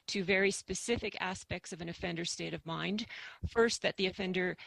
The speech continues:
knew the child in the, in the online interaction or was willfully blind. And second, that he had the specific intention of committing one or more of the designated offenses,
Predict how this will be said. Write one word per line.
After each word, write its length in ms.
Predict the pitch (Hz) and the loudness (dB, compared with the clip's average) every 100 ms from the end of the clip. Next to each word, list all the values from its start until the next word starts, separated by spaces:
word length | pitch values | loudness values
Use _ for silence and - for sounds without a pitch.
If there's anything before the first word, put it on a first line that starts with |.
| - - | -14 0
knew 380 | 196 202 214 202 | 4 6 6 4
the 80 | |
child 540 | 190 - 170 165 190 196 - | 0 0 2 2 0 -2 -6
in 100 | 170 | -6
the, 140 | 175 185 - | -4 -4 -2
in 140 | 190 | 2
the 100 | 185 - | 2 4
online 460 | 185 185 170 170 165 | 4 4 4 2 0
interaction 580 | 180 175 156 165 - | -4 0 0 0 -2
or 140 | 175 175 | 0 -2
was 200 | 175 - | -2 -2
willfully 380 | 180 - 170 160 | -4 -2 -6 -4
blind. 400 | 165 165 180 180 | -2 0 0 0
And 180 | 185 | -2
second, 480 | 180 185 180 208 233 - - - - 165 | -2 -2 0 0 -2 -4 -12 -14 -12 0
that 200 | 185 185 | 0 2
he 120 | 180 | 0
had 120 | 175 | -2
the 80 | 175 | -4
specific 640 | - 175 - 240 - - | -4 -6 -2 0 0 0
intention 680 | 185 - - 202 202 175 170 | -2 -2 -2 0 0 -2 -4
of 160 | - - | -6 -6
committing 460 | 208 185 180 175 | -4 -2 -2 -2
one 180 | 185 196 | 0 2
or 60 | 196 | 0
more 340 | 180 180 170 | 0 -2 -2
of 80 | 170 | -4
the 80 | 165 | -6
designated 560 | 165 165 165 160 156 | -8 -6 -6 -6 -6
offenses, 600 | 156 - 156 - 147 - | -6 -6 -6 -8 -10 -10